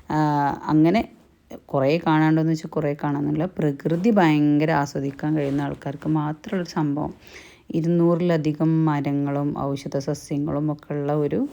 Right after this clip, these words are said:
സംഭവമാണ് ഈ കുറുവാ ദ്വീപ്. അത് കഴിഞ്ഞ് നമ്മൾ അക്കരെ എത്തിക്കഴിഞ്ഞാൽ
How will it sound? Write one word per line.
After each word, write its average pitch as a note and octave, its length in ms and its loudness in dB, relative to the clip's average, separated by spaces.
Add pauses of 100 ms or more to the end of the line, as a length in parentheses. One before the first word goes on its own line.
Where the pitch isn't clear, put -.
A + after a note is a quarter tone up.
സംഭവമാണ് G#3+ 520 0
ഈ F3+ 60 0
കുറുവാ D#3 360 0
ദ്വീപ്. D3 340 -2 (1800)
അത് G3 180 0
കഴിഞ്ഞ് A#3+ 220 4
നമ്മൾ A#3 280 4
അക്കരെ G3 320 -2
എത്തിക്കഴിഞ്ഞാൽ E3 680 0